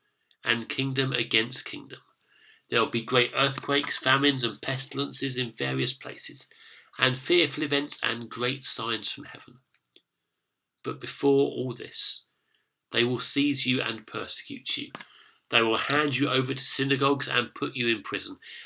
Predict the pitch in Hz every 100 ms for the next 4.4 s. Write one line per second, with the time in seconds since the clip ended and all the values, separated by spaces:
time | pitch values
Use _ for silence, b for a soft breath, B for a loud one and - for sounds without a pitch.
0 | B 123 120 135 151 156 131 - 135 151
1 | 143 - 113 123 120 - 135 139 123 120
2 | 139 135 117 104 - B B - 135 -
3 | 160 175 170 135 147 147 - 123 127 127
4 | 120 127 -